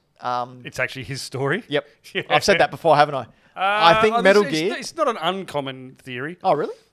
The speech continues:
Speaker 2: No.
Speaker 1: Oh, I thought I was being clever.
Speaker 2: I
Speaker 1: Uh,
Speaker 2: mean,
Speaker 1: but
Speaker 2: but
Speaker 1: yeah.
Speaker 2: I'm not saying that you didn't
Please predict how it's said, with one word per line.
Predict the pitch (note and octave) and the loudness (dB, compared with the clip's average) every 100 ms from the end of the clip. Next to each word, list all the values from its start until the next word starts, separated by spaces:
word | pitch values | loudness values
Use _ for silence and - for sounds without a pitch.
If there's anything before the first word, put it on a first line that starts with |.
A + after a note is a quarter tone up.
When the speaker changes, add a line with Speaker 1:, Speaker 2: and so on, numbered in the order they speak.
| _ | _
Speaker 2:
No. | C#4 C4+ C4+ _ _ - | -14 -12 -14 _ _ -8
Speaker 1:
Oh, | C4+ A#2+ _ G3 | -6 -8 _ -20
I | |
thought | D#3 D#3+ | -20 -20
I | |
was | C#3 | -18
being | D3 C#3 | -20 -20
clever. | - A#2+ A2 _ _ _ _ _ - _ | -18 -18 -18 _ _ _ _ _ -20 _
Speaker 2:
I | - F#3+ F#3+ | 0 2 2
Speaker 1:
Uh, | |
Speaker 2:
mean, | F3 F#3 - | 0 -6 -4
Speaker 1:
but | A3 | 2
Speaker 2:
but | |
Speaker 1:
yeah. | E3+ | 2
Speaker 2:
I'm | A3 G#3+ | 2 2
not | E3 | 2
saying | F3 D3 | 2 2
that | C3+ | -4
you | C#3+ | -10
didn't | C3 D3 C3 C3+ | -10 -8 -8 -8